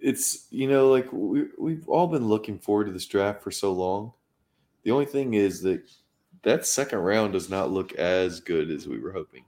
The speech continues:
The wide receivers are shallow. You know, like, you start talking about,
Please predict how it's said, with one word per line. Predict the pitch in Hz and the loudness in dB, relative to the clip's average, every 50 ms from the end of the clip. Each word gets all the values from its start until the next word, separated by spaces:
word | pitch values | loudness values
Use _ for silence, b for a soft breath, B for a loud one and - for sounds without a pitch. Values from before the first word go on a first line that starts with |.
| _ _ | _ _
The | - 104 | 2 6
wide | 135 190 226 151 | 8 8 8 8
receivers | 117 - - 117 107 92 92 90 90 | 6 2 2 -2 -2 -2 -2 -4 -4
are | 92 | -6
shallow. | - - - 98 90 87 87 76 65 85 - _ _ b b b b b b b b b - | -4 0 0 0 2 2 0 -2 -4 -8 -10 _ _ b b b b b b b b b -4
You | - 113 | -2 2
know, | 107 107 | 2 4
like, | 107 110 | 4 2
you | 120 143 156 | 0 -2 -4
start | - - 113 104 | 0 0 0 0
talking | - 104 101 87 95 92 | 0 -2 -2 -2 -2 -2
about, | 92 92 90 90 82 - - | 0 0 2 2 0 -2 -8